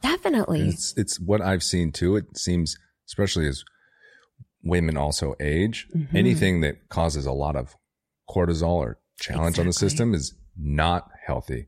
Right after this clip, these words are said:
Speaker 1: Mm-hmm.
Speaker 2: even if it comes down to exercise. Super high intensity exercises is
Speaker 1: Mm-hmm.
Speaker 2: not good for the female hormone balance.
Speaker 1: You're exactly right.
Speaker 2: Yeah, so tell me.
Speaker 1: Exactly right.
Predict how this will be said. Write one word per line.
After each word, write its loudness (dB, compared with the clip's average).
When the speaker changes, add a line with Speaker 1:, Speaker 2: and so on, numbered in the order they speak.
Speaker 1:
Mm-hmm. -2
Speaker 2:
even 4
if 0
it -2
comes -2
down -2
to -6
exercise. -4
Super -2
high 2
intensity 0
exercises -2
is 0
Speaker 1:
Mm-hmm. -4
Speaker 2:
not -2
good -6
for -6
the -6
female -4
hormone -2
balance. -8
Speaker 1:
You're -2
exactly -4
right. -4
Speaker 2:
Yeah, 0
so -6
tell -2
me. 2
Speaker 1:
Exactly -2
right. -8